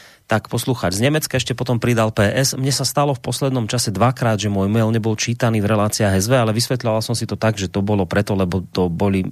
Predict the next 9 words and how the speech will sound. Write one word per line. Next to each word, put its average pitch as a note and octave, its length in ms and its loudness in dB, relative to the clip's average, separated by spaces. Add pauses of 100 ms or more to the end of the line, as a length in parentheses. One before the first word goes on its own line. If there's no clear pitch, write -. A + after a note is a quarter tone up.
e-, G#2 240 2
maily G#2 480 2
nevhodné. C3+ 720 2 (720)
Nuž C#3 160 -2
tak C3+ 160 0
môžem C#3+ 240 0
poslucháča B2 560 -4
z A2 80 -2
Nemecka A#2+ 480 0